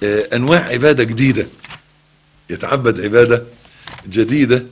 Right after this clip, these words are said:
آه، يقدر ي-، تبقى حاجة، حاجة لذيذة وحاجة ممتعة. التعبد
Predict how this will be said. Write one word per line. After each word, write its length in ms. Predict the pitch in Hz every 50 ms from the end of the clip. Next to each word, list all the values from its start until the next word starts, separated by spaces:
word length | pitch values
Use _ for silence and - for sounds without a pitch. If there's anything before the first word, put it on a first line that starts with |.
| - _ _ _ _ _ _ _ _ -
آه، 960 | 98 101 98 98 98 95 95 95 92 92 90 90 90 90 87 87 85 85 80 78 - - - _ _ _ _ - - - - _ _ _ _ _ _ _ _ _
يقدر 500 | - - 117 147 180 196 - 143 139 123
ي-، 1400 | 123 117 110 107 101 98 98 92 90 87 90 90 85 80 80 76 76 73 73 71 71 69 67 65 60 57 58 55 50 50 50 55 _ - - - - - - _ _ _ - - - - - - - _ - - - _ _ _ _ _ - -
تبقى 160 | 123 117 - -
حاجة، 540 | - 180 151 139 123 113 104 95 90 - - -
حاجة 260 | - - 131 117 107
لذيذة 380 | 104 98 101 117 113 95 104
وحاجة 240 | 98 - - 110 101
ممتعة. 520 | 98 98 95 92 95 - 90 95 92 - - _ _ _ _ _ - - - - _ _ 107
التعبد 640 | 107 - - - 143 170 147 117 117 139 139 120